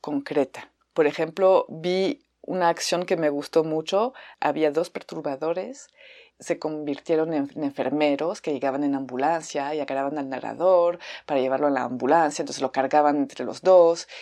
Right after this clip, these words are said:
y el narrador era como el enfermo, entonces le tomaban el pulso, le tomaban la temperatura, qué sé yo, pero fue muy interesante la propuesta y además el narrador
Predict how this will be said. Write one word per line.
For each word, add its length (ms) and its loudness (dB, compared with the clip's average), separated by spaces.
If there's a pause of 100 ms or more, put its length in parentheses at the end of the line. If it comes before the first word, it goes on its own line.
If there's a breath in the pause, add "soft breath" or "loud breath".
(120)
y 60 -8
el 60 -4
narrador 340 0
era 180 -2
como 220 -4
el 280 -4
enfermo, 560 2
entonces 480 -10 (120)
le 100 -4
tomaban 520 0
el 120 -6
pulso, 720 0
le 100 -4
tomaban 380 -4
la 100 -8
temperatura, 840 -4
qué 140 -14
sé 100 -4
yo, 140 2
pero 200 2 (560 loud breath)
fue 260 6
muy 180 4
interesante 520 2
la 140 6
propuesta 640 -2
y 120 4
además 360 4
el 80 -6
narrador 540 2